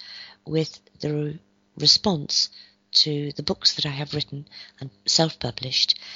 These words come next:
than I have ever had in the whole of my previous sixty odd years.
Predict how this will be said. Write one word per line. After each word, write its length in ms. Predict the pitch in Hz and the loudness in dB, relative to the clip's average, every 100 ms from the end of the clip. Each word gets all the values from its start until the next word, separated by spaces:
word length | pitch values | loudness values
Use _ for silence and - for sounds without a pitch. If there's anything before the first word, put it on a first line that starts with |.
| - - | -18 -4
than 140 | 143 | 0
I 120 | 143 139 | 2 2
have 140 | 139 | 0
ever 200 | - 160 | 0 0
had 340 | 143 131 139 - | 0 0 -2 -2
in 120 | 131 | -4
the 60 | 123 | -6
whole 300 | 120 147 143 | -2 0 0
of 120 | - | -4
my 120 | 135 | -6
previous 460 | - - 139 135 127 | -6 -6 -4 0 2
sixty 360 | - - - | 2 2 0
odd 180 | 65 60 | 0 -2
years. 360 | 62 60 - | -2 -2 -2